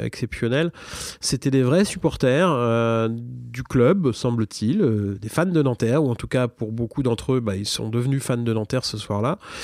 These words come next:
d'autant que le, le scénario, il, il a un petit peu favorisé, euh,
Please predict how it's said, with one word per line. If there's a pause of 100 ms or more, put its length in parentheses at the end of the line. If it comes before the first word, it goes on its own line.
(220)
d'autant
que
le,
le
scénario,
il,
il
a
un
petit
peu
favorisé,
euh,